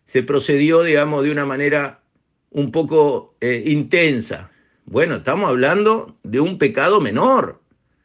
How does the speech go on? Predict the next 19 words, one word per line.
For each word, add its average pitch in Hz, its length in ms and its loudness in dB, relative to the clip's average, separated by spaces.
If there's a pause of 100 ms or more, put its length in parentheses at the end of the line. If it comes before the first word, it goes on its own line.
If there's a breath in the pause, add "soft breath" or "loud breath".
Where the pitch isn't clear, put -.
(920)
Si - 240 -2
todo 247 240 2
esto 294 180 2
se 190 120 2
resolvía 170 380 2
diciendo 185 520 2
esto 160 220 -2
mismo, 113 580 -4 (1500)
acá 170 280 -2
no 220 100 2
hay 208 100 0
ningún 175 360 -4
acuerdo 160 340 -2
narco, 123 400 -8 (300)
el 127 140 -4
pasaporte 165 560 0
era 151 100 2
obligatorio 139 560 0
darlo. 110 500 -4